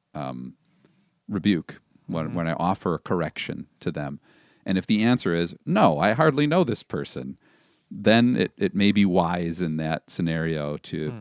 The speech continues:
Speaker 1: to not speak. Um, it could be wise if the offense is great enough
Speaker 2: Yeah,
Speaker 1: to,
Speaker 2: and,
Speaker 1: to
Speaker 2: and
Speaker 1: speak,
Speaker 2: public enough,
Speaker 1: to,
Speaker 2: yeah.
Speaker 1: to, uh, in, to speak and to say, "You can't say that about the Lord. You can't, uh, you know,
Speaker 2: You
Speaker 1: that,
Speaker 2: can't do
Speaker 1: that
Speaker 2: that to someone.
Speaker 1: you, you
Speaker 2: Yeah.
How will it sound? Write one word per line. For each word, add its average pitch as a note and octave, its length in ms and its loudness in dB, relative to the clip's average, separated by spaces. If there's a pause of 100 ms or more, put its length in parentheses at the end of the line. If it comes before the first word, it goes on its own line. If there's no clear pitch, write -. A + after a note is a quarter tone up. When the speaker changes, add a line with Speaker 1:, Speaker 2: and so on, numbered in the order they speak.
(160)
Speaker 1:
to - 100 -4
not - 260 -4
speak. - 420 -8 (220)
Um, D#2 380 -2 (280)
it - 160 0
could D#3+ 180 6
be B2+ 100 10
wise G#2 500 6
if G2+ 140 0
the F#2 100 0
offense G#2+ 420 0
is F#2 200 -2
great F2+ 360 -2
enough D2+ 480 -6 (240)
Speaker 2:
Yeah, A2 140 -8
Speaker 1:
to, A2 140 10
Speaker 2:
and, B2 200 6
Speaker 1:
to B2 100 4
Speaker 2:
and A2 40 6
Speaker 1:
speak, - 180 -6 (100)
Speaker 2:
public B2 260 -8
enough, A#2 460 -16
Speaker 1:
to, A#2 120 6
Speaker 2:
yeah. - 100 0
Speaker 1:
to, G#2+ 260 2
uh, F2 40 -2 (160)
in, G2 340 2
to A#2+ 160 6
speak F#2 400 0
and E2+ 140 -2
to - 120 -10
say, E2 360 -2 (540)
"You F#2 340 -2
can't F#2 320 2
say F2 220 -2
that D#2 160 -2
about D2 180 -6
the D2+ 80 -6
Lord. F#2+ 480 0
You F2+ 120 -10
can't, - 280 -6 (200)
uh, D2 140 -6
you F#2 140 -4
know, D#2 140 -2
Speaker 2:
You D2+ 60 -6
Speaker 1:
that, F2 100 0
Speaker 2:
can't G#2 80 -10
do G2+ 60 2
Speaker 1:
that F2+ 80 2
Speaker 2:
that A#2+ 100 -10
to B2 80 -10
someone. A2+ 400 -12
Speaker 1:
you, G#2 180 -2
you G2+ 120 -4
Speaker 2:
Yeah. F2+ 40 0